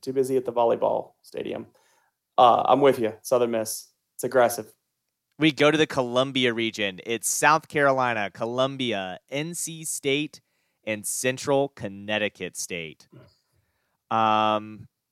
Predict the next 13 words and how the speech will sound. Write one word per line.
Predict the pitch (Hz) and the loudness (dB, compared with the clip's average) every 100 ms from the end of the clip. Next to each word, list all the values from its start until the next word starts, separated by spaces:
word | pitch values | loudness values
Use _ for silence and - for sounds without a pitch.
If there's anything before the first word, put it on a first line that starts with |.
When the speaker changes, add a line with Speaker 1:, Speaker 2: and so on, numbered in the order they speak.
| - | -6
Speaker 2:
poo. | - 101 95 90 82 - _ _ _ _ _ | -4 -4 -4 -6 -8 -14 _ _ _ _ _
Speaker 1:
Man, | 156 214 139 - | 0 4 4 4
I, | 156 285 196 - | 4 4 2 0
I | 117 185 | 4 6
am | 208 175 - - | 6 2 0 0
acknowledging | 127 135 143 165 123 120 | 2 6 6 6 4 0
I'm | 117 156 | 0 -2
a | |
sucker | 147 - 151 160 | 0 -2 -2 -4
for | 165 | -2
a | 143 | 0
black | 139 147 147 | 2 2 0
uniform. | 175 208 110 110 | -6 -4 -6 -8